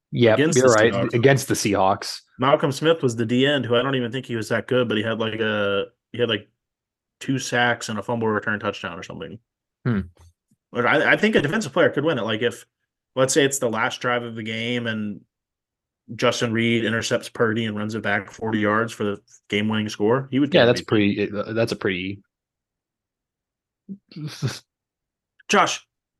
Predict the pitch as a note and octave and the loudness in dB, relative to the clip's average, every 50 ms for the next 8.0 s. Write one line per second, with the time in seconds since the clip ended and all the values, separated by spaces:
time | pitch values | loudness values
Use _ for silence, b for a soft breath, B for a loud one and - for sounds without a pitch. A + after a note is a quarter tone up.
0 | _ _ _ _ - E3 F3+ F3 F3 F#3+ G3+ G3+ G3+ - G3 F#3 F3+ D#3+ C#3+ - | _ _ _ _ 0 2 2 4 6 6 6 6 4 2 2 4 4 2 2 2
1 | - C#3 C#3 B2+ C#3 E3+ - - - A2 - - C3 B2+ B2+ A#2+ - - B2+ B2+ | 4 4 4 6 6 4 2 0 -4 -6 -6 -6 -6 -4 -4 -6 -4 -4 -4 -4
2 | - - - C3+ B2+ A#2+ D3+ C#3 B2+ A#2+ A#2+ A#2+ B2 - - D3+ C#3 - - _ | -2 -2 -2 -2 0 0 0 0 0 0 -2 -2 -2 0 0 0 0 0 -4 _
3 | C#3+ C#3+ C#3 B2+ C3+ C3+ B2+ D3 C#3 B2 C#3 C#3+ C#3+ C#3+ C3+ C3+ D3 C#3 C3 F3 | 0 0 2 2 0 -2 -4 -2 -2 2 2 4 4 4 2 2 0 2 6 6
4 | F3+ F3 F#3+ G3 F#3+ F#3+ F#3 F3+ F#3+ G#3+ G3+ - F#3+ F3 E3 E3 G#3 A#3+ G#3+ F3 | 8 8 10 10 10 8 8 8 6 4 6 6 6 8 8 8 8 8 6 6
5 | D#3 B2+ - C3+ A2+ - - - D#3 - - D#3+ D3 B2+ G#2 C3 D3+ G3+ G3 C#3 | 4 4 4 2 2 0 -4 -10 -2 2 2 4 4 2 2 4 2 2 2 2
6 | A2+ G#2+ G#2+ - C#3+ B2 A#2 G#2 - C3 B2 A2+ G#2+ A2 A2+ A2 G2+ C3 D3+ - | 2 2 2 2 0 -2 -2 -2 -2 0 0 2 2 2 2 2 2 2 0 0
7 | E3+ - - F2 E2 F#2 F#2+ G#2+ C3 - - - F3 E3 B3 G#3+ F#3+ - - | -2 -2 -2 -2 -4 -4 -4 -4 -4 0 2 0 2 4 4 4 4 4 2